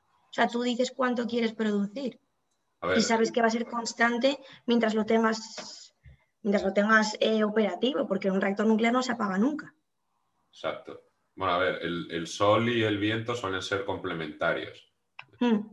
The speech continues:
Speaker 2: Pero hasta que el tema de las baterías no esté mucho más, mucho más desarrollado, eh,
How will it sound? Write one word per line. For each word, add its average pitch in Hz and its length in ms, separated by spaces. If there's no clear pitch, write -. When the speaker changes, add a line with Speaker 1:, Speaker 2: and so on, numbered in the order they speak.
Speaker 2:
Pero 85 920
hasta 85 320
que 87 340
el 85 200
tema 101 200
de 113 60
las 107 140
baterías 101 580
no 92 100
esté 92 240
mucho 92 360
más, 87 1120
mucho 85 320
más 87 240
desarrollado, 85 1000
eh, 78 840